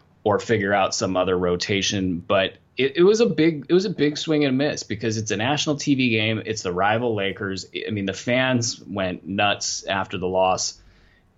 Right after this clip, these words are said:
It really created a lot of inertia. It was a pivot point for the season.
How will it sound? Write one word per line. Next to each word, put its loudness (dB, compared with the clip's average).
It 0
really 4
created 0
a 0
lot 2
of -6
inertia. -2
It -4
was -2
a -4
pivot -2
point -2
for -2
the -2
season. -2